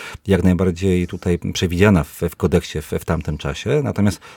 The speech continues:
to są tylko indywidu-, in-, tylko i wyłącznie indywidualne błędy, bo jeżeli by zabezpieczył, e, wzgórze Kallenberg, gdyby posłuchał tutaj,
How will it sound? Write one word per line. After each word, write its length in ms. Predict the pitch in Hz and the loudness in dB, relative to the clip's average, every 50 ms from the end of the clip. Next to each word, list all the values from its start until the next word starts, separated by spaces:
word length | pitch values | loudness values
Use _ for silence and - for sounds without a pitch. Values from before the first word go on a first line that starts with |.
| _ _ _ | _ _ _
to 140 | - 131 131 | 0 2 2
są 220 | - - 123 101 | 4 4 2 2
tylko 260 | - - 135 - - 117 | 2 2 2 2 2 2
indywidu-, 340 | 104 95 98 90 98 95 - | 2 2 2 2 0 0 0
in-, 520 | - 101 98 107 - 107 104 107 110 107 - | 0 0 0 0 0 -2 -4 -6 -6 -8 -4
tylko 200 | - 127 - - | -2 0 2 2
i 60 | 120 104 | 2 2
wyłącznie 360 | 104 104 110 107 - - - - | 2 2 0 0 -2 -2 2 4
indywidualne 680 | 113 110 98 101 104 92 95 101 110 113 110 104 98 | 6 6 6 4 2 2 2 4 4 4 4 2 2
błędy, 420 | 82 80 85 80 73 69 65 73 67 | 2 2 2 2 2 0 -4 -6 -6
bo 120 | 69 78 | -6 -4
jeżeli 200 | 82 95 104 104 | -2 0 0 2
by 100 | 98 95 | 2 2
zabezpieczył, 720 | 87 104 87 98 92 - - 110 104 - - 82 78 76 - - - - - - - - | 2 2 2 2 0 2 2 0 0 0 0 -4 -4 -4 -6 -10 -16 -16 -14 -16 -12 -6
e, 280 | - 90 90 85 - 82 | -2 0 0 2 0 -2
wzgórze 400 | 80 82 82 85 104 95 - 92 | -4 -6 -4 -4 -2 0 0 0
Kallenberg, 680 | - - 92 87 87 85 82 82 90 98 117 - - - | 2 2 4 4 4 2 2 2 0 0 0 -2 -4 -4
gdyby 200 | 87 85 92 98 | 0 4 4 4
posłuchał 560 | - - 98 - - 147 139 - 104 90 80 80 | 6 4 4 4 4 2 2 2 2 0 0 -2
tutaj, 260 | 82 - - 82 | -4 -4 -2 -2